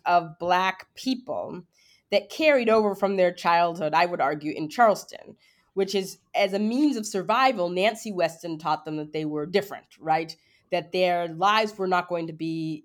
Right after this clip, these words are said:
enslaved for long, that they were destined for greatness. Uh, and that's a great way to instill in a person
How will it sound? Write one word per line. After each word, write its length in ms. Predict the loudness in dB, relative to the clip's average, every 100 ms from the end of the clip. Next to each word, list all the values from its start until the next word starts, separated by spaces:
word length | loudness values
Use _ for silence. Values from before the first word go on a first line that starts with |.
| _
enslaved 480 | -8 -6 -6 -6 -6
for 100 | 0
long, 420 | 4 6 4 2
that 160 | -4 -4
they 120 | -4
were 200 | -4 -4
destined 460 | 2 2 2 -8 -10
for 100 | -10
greatness. 680 | -10 -12 -14 -20 -20 -20 _ _ -20 -16 -2
Uh, 120 | 0 2
and 120 | 0
that's 160 | 0
a 40 | -2
great 420 | 0 2 2 0 -10
way 560 | 0 4 4 2 -2 -4
to 460 | 0 2 2 -4 -8 _ _ _ 2
instill 640 | 2 0 4 6 8 6
in 120 | 2 0
a 60 |
person 640 | 0 -2 -2 -2 -2 -4